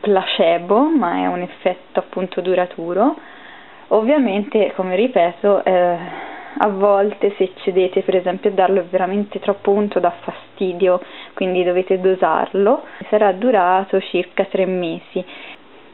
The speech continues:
Niente, forse una cosa che non mi è piaciuta, eh, però forse anche inevitabile per un prodotto così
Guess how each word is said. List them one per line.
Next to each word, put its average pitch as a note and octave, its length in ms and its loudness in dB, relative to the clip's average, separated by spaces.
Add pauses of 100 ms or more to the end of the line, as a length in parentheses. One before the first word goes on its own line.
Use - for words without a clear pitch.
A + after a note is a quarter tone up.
(220)
Niente, G3+ 500 0
forse D4+ 380 0
una G#3+ 140 2
cosa G3 400 2 (280)
che G3 320 2 (140)
non G#3 240 2
mi G#3 80 2
è G#3 60 0
piaciuta, G#3 800 0 (540)
eh, F#3+ 380 4
però F3+ 260 4 (120)
forse - 400 -6
anche E3+ 320 -6
inevitabile F#3 840 0
per F3+ 160 -2
un F3+ 120 -2
prodotto F3+ 540 -2
così F3+ 800 -4